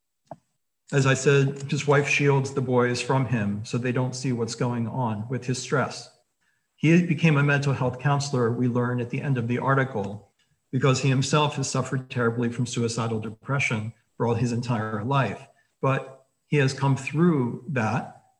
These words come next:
and he has embraced life, but this is a challenge like no other. So he wrote an email to his landlord. He said, "I'm really, really sorry. I made a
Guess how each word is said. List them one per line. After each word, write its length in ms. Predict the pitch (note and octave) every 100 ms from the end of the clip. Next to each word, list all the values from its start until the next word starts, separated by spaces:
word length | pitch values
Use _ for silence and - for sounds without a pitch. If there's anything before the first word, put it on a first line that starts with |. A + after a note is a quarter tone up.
| -
and 320 | C3+ B2+ C3+
he 200 | C#3+ C3
has 280 | B2+ C3 B2
embraced 640 | A#2+ A#2 C3 D3+ - -
life, 500 | B2+ G2+ A#2+ - - _ _ _ _ _ -
but 260 | D#3 C3+ B2+
this 220 | B2 -
is 480 | C3 C#3 B2+ - _ _ _ _ _ _ _
a 60 | C3+
challenge 640 | - C3 B2 G#2+ A2+ - -
like 220 | D3+ A#2
no 220 | B2+ A2+
other. 360 | C3+ C3 F2+ - _ _ _ _ _ _ _ -
So 480 | - E3 G#3 - - - - _ _ _
he 100 | -
wrote 240 | D3+ E3+
an 160 | E3+ E3
email 380 | D#3 D#3 C#3+ D3
to 140 | C#3+
his 180 | C3 B2
landlord. 460 | B2 B2 A#2 G#2 - _ -
He 80 | D3
said, 580 | - D#3 E3+ D#3+ - - - _ _ D3+
"I'm 180 | D3
really, 280 | C#3+ D3+ F3
really 240 | D#3+ D#3+ D3+
sorry. 500 | - D#3 C3 G#2 G#2+ - -
I 80 | D3+
made 240 | D3 D#3
a 120 | D3